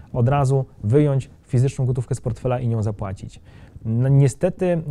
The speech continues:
też z tego, że trzymamy te pieniądze często na jednym koncie, w jednym miejscu,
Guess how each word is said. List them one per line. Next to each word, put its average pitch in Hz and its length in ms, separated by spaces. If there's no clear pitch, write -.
też - 420
z 131 540
tego, 131 300
że 113 140
trzymamy 135 460
te 123 120
pieniądze 123 380
często 123 420
na 123 160
jednym 131 220
koncie, 135 300
w 113 40
jednym 117 280
miejscu, 147 420